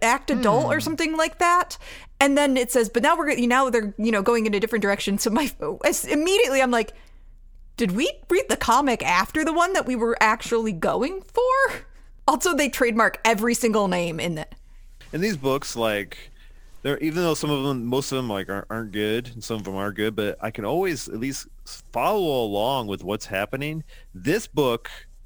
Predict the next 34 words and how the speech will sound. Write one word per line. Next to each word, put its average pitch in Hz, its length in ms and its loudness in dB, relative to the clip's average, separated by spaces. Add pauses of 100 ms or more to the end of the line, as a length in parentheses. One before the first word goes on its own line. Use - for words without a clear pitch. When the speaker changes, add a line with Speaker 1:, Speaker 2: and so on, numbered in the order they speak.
(180)
Speaker 3:
I, 165 420 0 (580)
I 180 140 4
have 208 200 0
no 147 400 0
idea 165 380 0
what 135 160 2
happened. 143 560 0 (120)
I 117 180 4
ha-, 117 60 2
Speaker 2:
Really? 120 200 0 (240)
Speaker 3:
I 190 100 2
couldn't 311 240 0
even 240 220 0
follow 170 540 2
the 123 120 -4
direction 123 800 0
of 95 260 -2
where 110 320 0
the 104 120 -4
panels 123 840 -4 (320)
and 110 240 -4
the, 104 120 -2 (220)
like, 117 240 -2
I - 80 -2
could, - 280 -4
I 151 100 2
could, 233 260 -2
I 208 120 2
couldn't 302 180 -2
understand 185 480 -2
what 143 100 0
anyone 156 300 -2
was 110 140 -2
saying. 123 420 -2